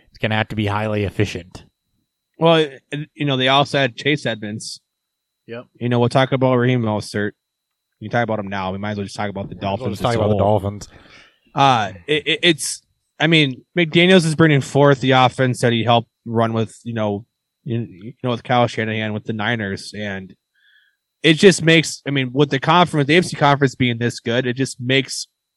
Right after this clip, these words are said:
Speaker 2: more fantasy points happen, right? You know, better quarterbacks, better offenses playing each other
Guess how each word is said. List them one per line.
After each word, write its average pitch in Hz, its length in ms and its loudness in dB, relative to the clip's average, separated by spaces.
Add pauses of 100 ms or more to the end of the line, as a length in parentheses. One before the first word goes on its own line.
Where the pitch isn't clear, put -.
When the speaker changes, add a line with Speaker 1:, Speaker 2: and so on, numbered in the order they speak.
(100)
Speaker 2:
more 117 220 -2
fantasy 110 400 -8
points 95 340 -14
happen, 92 300 -10
right? 98 200 -10
You 120 120 -12
know, 110 80 -6
better 117 260 -2
quarterbacks, 113 560 -2
better 104 180 -8
offenses 117 440 -6
playing 113 160 -8
each 107 120 -12
other 101 280 -6